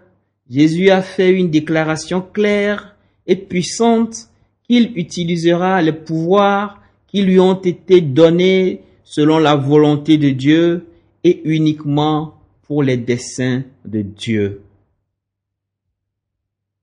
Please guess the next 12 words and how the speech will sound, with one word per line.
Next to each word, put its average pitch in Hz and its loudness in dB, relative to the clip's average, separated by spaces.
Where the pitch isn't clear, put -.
Lors 165 4
de 143 2
la 131 4
deuxième 123 0
épreuve, 180 -2
le 120 0
diable 151 0
propose 175 6
de 127 -2
faire 180 -2
de 127 -2
Jésus 156 -4